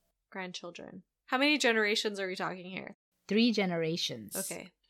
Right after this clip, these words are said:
Speaker 2: So there are nine adults and two minors.
Speaker 1: Okay. But some of the adults or children were grandchildren, too.
Speaker 2: Yes. I mean, we think of them as children because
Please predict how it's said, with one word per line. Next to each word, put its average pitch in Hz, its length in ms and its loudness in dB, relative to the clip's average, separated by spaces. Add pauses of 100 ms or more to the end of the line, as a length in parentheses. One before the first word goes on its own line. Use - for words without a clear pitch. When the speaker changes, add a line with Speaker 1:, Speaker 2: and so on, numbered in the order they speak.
(840)
Speaker 2:
So - 180 2
there 202 220 6
are 190 40 4
nine 196 340 8
adults 208 580 6
and 170 180 -2
two 190 640 2
minors. 123 720 0 (640)
Speaker 1:
Okay. 185 320 -8 (640)
But 208 260 2
some 247 160 2
of 254 180 6
the 220 280 10 (100)
adults 214 480 4
or 214 160 2
children 190 920 0 (140)
were 202 180 2
grandchildren, 185 800 -4
too. - 140 -8
Speaker 2:
Yes. - 420 -10 (360)
I 240 40 2
mean, 269 180 8
we 311 140 8
think 339 240 6
of 285 120 8
them 254 160 10
as 247 160 6
children 202 400 4
because 190 560 6